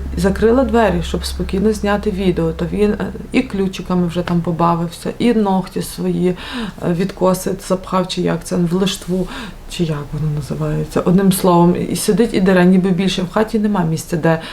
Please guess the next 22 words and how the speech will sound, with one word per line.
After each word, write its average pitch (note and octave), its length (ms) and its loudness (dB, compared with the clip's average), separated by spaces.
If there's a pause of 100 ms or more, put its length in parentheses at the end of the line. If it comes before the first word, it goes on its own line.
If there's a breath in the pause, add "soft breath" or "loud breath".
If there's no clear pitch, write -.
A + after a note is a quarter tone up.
(200 loud breath)
собі E3+ 320 0
лягти F#3+ 320 0
і G#3 60 2
по-, - 180 -2
і F#3 100 -2
поспати. D#3+ 640 -2
Ні, F3 140 2
тільки G3+ 240 0
отут F3+ 320 0
на E3 80 4
моєму D#3+ 300 -2
кріслі F3 420 -6
сісти - 400 -2
собі A#3 240 -2
і A3 200 2
гріти, F#3+ 400 2
висиджувати D#3+ 760 0
тут - 220 -10
мені - 160 -4
моє - 220 -2
крісло. - 360 -6 (760 loud breath)
Отже, G#3+ 360 4